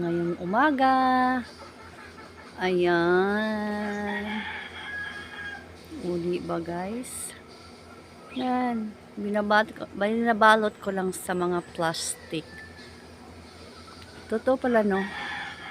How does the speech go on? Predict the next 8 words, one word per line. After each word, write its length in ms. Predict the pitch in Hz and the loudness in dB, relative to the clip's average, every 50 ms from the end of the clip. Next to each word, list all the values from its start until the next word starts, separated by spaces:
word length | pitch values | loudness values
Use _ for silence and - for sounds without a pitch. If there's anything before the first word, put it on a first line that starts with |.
| - - - - - - - - - - | -12 -10 -10 -10 -10 -10 -10 -10 -8 -8
Kapag 400 | 208 190 - - 202 196 202 190 - - | -8 -6 0 4 4 4 4 4 0 -2
ano 240 | 202 196 202 196 196 | -2 0 0 -2 -2
siya, 400 | 190 - - 180 170 165 165 165 - - - - - - - - - - - - - - - - - - - - - | -4 -4 -4 -4 -4 -4 -6 -8 -10 -14 -20 -20 -20 -20 -20 -20 -20 -20 -20 -20 -20 -20 -20 -20 -20 -20 -16 -10 -6
ibalot 560 | 190 190 180 196 196 202 208 220 220 - - | -4 0 4 6 6 6 6 4 0 0 -2
mo 80 | 208 | -2
siya 240 | 208 - - 208 196 | -2 -2 -2 -2 0
ng 160 | 190 190 190 | 0 0 0
mga 340 | 190 190 185 180 180 180 180 | 2 2 2 2 2 2 0